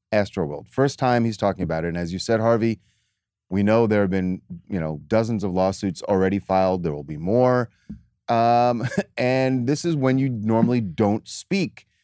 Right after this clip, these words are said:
because it can come back to burn you in court. But here he is talking about responsibility. Who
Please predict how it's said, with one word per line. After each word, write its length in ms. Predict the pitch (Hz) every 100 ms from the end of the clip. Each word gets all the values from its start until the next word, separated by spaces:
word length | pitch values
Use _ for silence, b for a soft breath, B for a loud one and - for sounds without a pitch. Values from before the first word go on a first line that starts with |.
| _ _
because 340 | 123 123 113
it 60 | 117
can 300 | 127 120 117 - _
come 160 | - 107
back 180 | 113 127
to 60 |
burn 240 | 123 143 170
you 140 | 110
in 80 | 101
court. 360 | - 165 110 -
But 220 | 107 107 _ _ _ _
here 140 | 135 170
he 100 | 151
is 180 | 135 -
talking 340 | 120 117 120
about 360 | 101 95 95 - _ _ _ _ 107
responsibility. 800 | - 135 131 113 110 110 87 80
Who 520 | 80 151 139 123 117